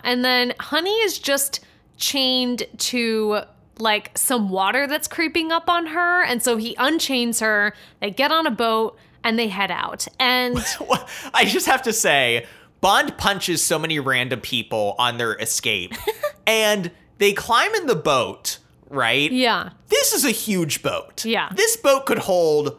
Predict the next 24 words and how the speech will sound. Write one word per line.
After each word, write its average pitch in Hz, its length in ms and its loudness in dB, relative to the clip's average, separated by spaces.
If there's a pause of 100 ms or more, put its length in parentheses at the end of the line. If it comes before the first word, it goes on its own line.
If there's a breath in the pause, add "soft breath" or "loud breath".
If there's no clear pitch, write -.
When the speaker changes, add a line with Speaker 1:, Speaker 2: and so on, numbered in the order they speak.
Speaker 2:
like, 147 260 2
twenty 185 400 0
people, 104 540 -6
and 160 140 0
there's 175 200 0
two 330 220 -2
guys 220 360 4
already 160 440 0
in 120 120 0
it. 107 140 0 (260 loud breath)
Bond 226 460 2
punches 214 500 0
them 117 260 0
and 151 160 -2
knocks 190 300 2
them 214 140 0
out 185 180 2
of 170 60 -2
the 165 80 -2
boat 127 340 0
and 156 120 0
takes 208 300 -2
the 214 80 -2
boat 160 360 0